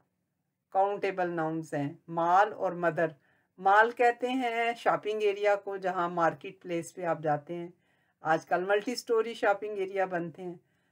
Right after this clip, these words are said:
तो माल और मदर दोनों ये काउंटेबल नाउन्स हैं। फिर अगला सेंटेंस है, "His mother bought some rice,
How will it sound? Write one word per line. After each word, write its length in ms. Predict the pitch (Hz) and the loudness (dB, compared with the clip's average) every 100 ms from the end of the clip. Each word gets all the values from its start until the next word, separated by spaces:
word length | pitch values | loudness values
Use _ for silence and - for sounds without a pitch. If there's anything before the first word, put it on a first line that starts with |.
| _ | _
तो 100 | 202 | -10
माल 720 | 196 190 185 208 233 262 254 269 - | -2 2 6 6 4 0 -10 -14 -4
और 320 | 185 190 202 | 2 2 2
मदर 440 | 185 170 185 175 151 _ 147 139 _ _ _ _ - | 0 0 0 -4 -8 _ -20 -20 _ _ _ _ -14
दोनों 560 | 156 156 180 180 202 | -10 -8 -4 -4 -4
ये 340 | 202 185 196 269 - - _ _ _ _ _ _ _ - | -6 -4 -4 -4 -8 -20 _ _ _ _ _ _ _ -4
काउंटेबल 520 | 170 180 208 208 220 | -2 -2 -2 -2 -2
नाउन्स 420 | 220 208 208 190 | -2 -2 -4 -6
हैं। 260 | 208 208 254 _ _ _ _ _ _ _ _ _ | -6 -6 -12 _ _ _ _ _ _ _ _ _
फिर 240 | - 190 - | -8 -8 -4
अगला 340 | 202 202 233 | -4 2 4
सेंटेंस 640 | 247 254 240 233 226 233 262 | 6 2 0 0 -2 -2 0
है, 300 | 247 359 330 _ _ _ - | 0 0 -6 _ _ _ -2
"His 300 | 254 269 - | 0 0 0
mother 440 | 208 190 190 202 208 | 0 2 4 4 2
bought 640 | 180 180 180 190 208 - - | 0 6 8 8 4 -4 4
some 240 | 262 277 370 - _ _ _ _ 185 | 6 6 2 -4 _ _ _ _ 2
rice, 720 | 190 190 226 294 - - | 8 8 6 0 -4 -14